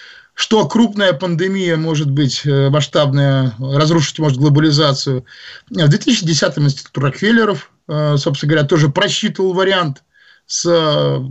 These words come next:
пандемией к-, некой болезни вирусной, вот, которая разрушит глобализацию и приведет к созданию нового мирового порядка. Кстати, вот в, э, крайнем номере военно-промышленного курьера статья Питера Кенига по этому поводу вышла.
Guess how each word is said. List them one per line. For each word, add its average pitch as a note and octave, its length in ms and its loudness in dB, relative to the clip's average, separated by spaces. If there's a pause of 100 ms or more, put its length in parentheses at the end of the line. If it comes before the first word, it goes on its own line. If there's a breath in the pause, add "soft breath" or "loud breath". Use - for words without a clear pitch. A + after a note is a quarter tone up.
пандемией D#3+ 640 0 (180)
к-, D#3 100 -6
некой D#3+ 400 0
болезни D3 520 0
вирусной, C3+ 520 -4 (500 loud breath)
вот, D#3 300 0
которая F#3+ 380 2
разрушит A#3 560 0
глобализацию C#3+ 840 -2
и - 40 -4
приведет D#3 460 2
к - 40 -10
созданию E3+ 460 2
нового F3 280 2
мирового C#3+ 480 2
порядка. C#3 600 -2 (420 loud breath)
Кстати, G3 300 0
вот F3 160 0
в, - 200 -12
э, C#3+ 240 0
крайнем D3+ 360 2
номере C#3+ 260 0
военно-промышленного C#3 640 0
курьера D#3+ 480 2
статья C#3 380 -2
Питера C#3 380 -2
Кенига D3+ 360 -2
по C3 100 -8
этому B2+ 260 0
поводу C3+ 260 2
вышла. A#2+ 380 -2